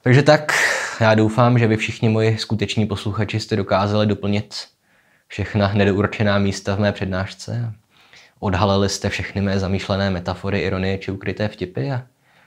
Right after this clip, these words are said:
můžete teď-, teďka dát velice dourčený like, implicitní komentář, esteticky hodnotný a novátorský odběr.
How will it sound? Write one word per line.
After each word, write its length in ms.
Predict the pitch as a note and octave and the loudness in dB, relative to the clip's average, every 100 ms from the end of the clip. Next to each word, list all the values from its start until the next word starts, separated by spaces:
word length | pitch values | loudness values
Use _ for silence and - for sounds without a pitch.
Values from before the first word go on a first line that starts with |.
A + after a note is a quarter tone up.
| _ _ | _ _
můžete 400 | - G#2 G#2+ A2 | -4 0 2 2
teď-, 140 | G2+ F2 | 0 0
teďka 260 | G2 - | -2 0
dát 260 | G2+ F#2+ G2+ | 2 4 4
velice 300 | G2+ G2 A2+ | 2 0 0
dourčený 560 | F#2+ G2 - - G2 F#2+ | 0 0 -4 -4 -4 -4
like, 360 | F2 B2 - - _ _ _ _ _ - - | -4 -6 -12 -20 _ _ _ _ _ -10 -2
implicitní 540 | G2 G2+ - - F#2+ | 0 2 0 -2 -2
komentář, 500 | F#2+ F#2+ G#2+ A2 A#2 - - _ _ _ _ _ _ - - | -2 -2 -2 -4 -6 -10 -18 _ _ _ _ _ _ -20 -4
esteticky 540 | F#2 - F#2+ F#2+ - | -2 0 0 0 0
hodnotný 500 | F#2 F#2 G2 F#2+ F#2+ F#2+ | 2 4 2 2 0 0
a 40 | |
novátorský 600 | F#2 F2+ F#2 F2+ - - | 2 2 0 -4 -6 -6
odběr. 480 | F#2+ F#2 G2 G#2 | -4 -4 -4 -4